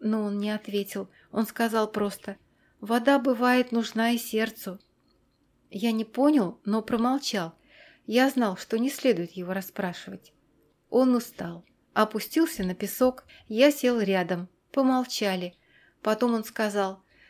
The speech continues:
"Звёзды очень красивые, потому что где-то там есть цветок, хоть его и не видно". "Да, конечно", сказал я только, глядя на волнистый песок, освещённый луною.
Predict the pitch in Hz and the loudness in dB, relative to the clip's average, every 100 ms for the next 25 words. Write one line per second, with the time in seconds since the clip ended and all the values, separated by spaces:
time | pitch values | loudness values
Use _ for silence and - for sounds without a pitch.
0 | _ _ - 247 285 302 - 214 240 277 | _ _ -8 2 6 6 6 4 4 0
1 | - 294 294 - 262 196 180 - - _ | 4 4 4 2 0 0 -2 -6 -20 _
2 | 240 254 254 - 240 220 214 277 254 208 | 2 2 2 2 0 0 2 2 2 0
3 | 311 330 254 202 269 - 269 294 - 269 | 4 6 4 2 0 0 0 2 4 4
4 | - - 240 233 226 226 254 254 294 269 | 2 -8 -6 -4 -4 0 2 4 6 4
5 | 202 185 180 - _ _ _ _ _ 240 | 2 -2 -6 -10 _ _ _ _ _ 4
6 | 302 302 277 - 196 196 202 208 - 185 | 6 6 4 2 2 4 2 0 -4 -6
7 | 185 _ - - 208 202 190 190 196 269 | -6 _ -20 -4 -2 0 0 0 2 2
8 | 262 208 190 190 226 247 226 196 185 185 | 2 -2 -2 4 4 4 0 -2 -2 -4
9 | 185 - - 196 - 269 269 - 185 196 | -6 -10 -12 -12 2 2 2 -8 -10 -8
10 | 185 - 202 202 196 214 208 190 180 | -6 -4 -4 -4 -2 -2 -2 -2 -6